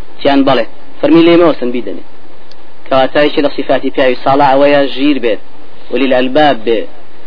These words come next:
ذەوی الحیجاب، وەکو پێغەمبەری خوا فەرمی صلی الله عليه وسلم، قازانجی دنیا و قیامەتی خۆی و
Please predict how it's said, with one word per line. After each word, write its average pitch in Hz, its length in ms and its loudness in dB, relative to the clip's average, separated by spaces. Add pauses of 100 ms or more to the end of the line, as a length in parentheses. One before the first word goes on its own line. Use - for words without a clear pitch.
(300)
ذەوی 139 220 2
الحیجاب، 143 560 0
وەکو 123 220 -2
پێغەمبەری 123 400 -2
خوا 123 200 0
فەرمی 123 240 -4
صلی 123 160 -4
الله 120 240 0
عليه 117 160 0
وسلم، 113 300 -2 (560)
قازانجی 143 420 0
دنیا 143 300 2
و 165 120 -2
قیامەتی 135 460 0
خۆی 156 200 2
و 151 40 2